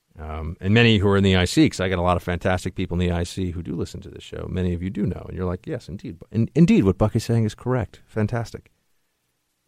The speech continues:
So that's one part of this. And then there's the other part, which is there are all these people now who are saying,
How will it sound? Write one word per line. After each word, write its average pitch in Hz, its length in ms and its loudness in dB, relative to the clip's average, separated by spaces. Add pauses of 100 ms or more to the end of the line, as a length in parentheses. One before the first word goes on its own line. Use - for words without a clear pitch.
So 175 140 4
that's 196 160 8
one 147 160 6
part - 180 2
of - 80 -8
this. 113 80 -8
And 147 140 6
then 262 80 8
there's 240 140 8
the 160 120 8
other 143 160 8
part, - 280 -2
which 113 200 -4
is 113 220 -2
there 113 480 4
are 120 180 6
all 143 180 8
these 120 200 4
people 113 260 0
now 104 300 2
who 98 120 -2
are 95 80 0
saying, 98 540 -2